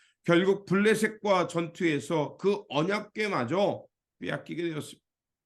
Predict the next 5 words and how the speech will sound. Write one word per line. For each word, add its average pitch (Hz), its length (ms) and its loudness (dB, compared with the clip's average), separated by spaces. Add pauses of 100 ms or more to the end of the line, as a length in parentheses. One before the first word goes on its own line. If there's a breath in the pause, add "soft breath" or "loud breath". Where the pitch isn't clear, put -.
(440)
또한 156 480 4
그 170 100 2
당시에 160 800 2 (340)
대제사장이었던 175 1000 0
엘리는 190 640 0